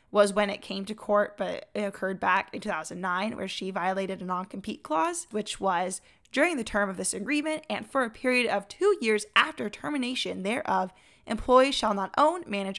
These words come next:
operate, control, be employed by, assist, participate in, or have any material interest in any business or professional engaged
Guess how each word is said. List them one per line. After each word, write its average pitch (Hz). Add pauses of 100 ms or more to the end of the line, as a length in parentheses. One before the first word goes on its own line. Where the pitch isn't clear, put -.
operate, 269
control, 285
be 294
employed 202
by, 240
assist, -
participate -
in, 240 (420)
or 339
have 262
any 247 (120)
material 208
interest 202
in 185
any 233
business 196
or -
professional 247
engaged 202